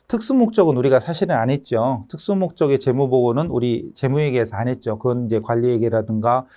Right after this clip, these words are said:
세무 신고용이라든가 뭐 이렇게 뭐 연결 목적이라든가 이런 건데 우리는 그건 안 했어요. 일반 목적입니다.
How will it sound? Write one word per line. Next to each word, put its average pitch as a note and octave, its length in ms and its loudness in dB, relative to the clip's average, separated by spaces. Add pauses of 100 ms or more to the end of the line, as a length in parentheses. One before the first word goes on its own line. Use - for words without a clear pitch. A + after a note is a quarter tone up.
(200)
세무 E3+ 420 2
신고용이라든가 B2 1300 2 (180)
뭐 A2+ 220 2
이렇게 A2 260 -2 (120)
뭐 A#2+ 200 -2
연결 E3 320 4
목적이라든가 A2+ 720 0
이런 B2+ 180 0
건데 A#2+ 160 -2
우리는 D3 240 0
그건 C3+ 200 0
안 G2+ 160 -4
했어요. G#2+ 340 -4
일반 D#3+ 340 2
목적입니다. A#2+ 680 -2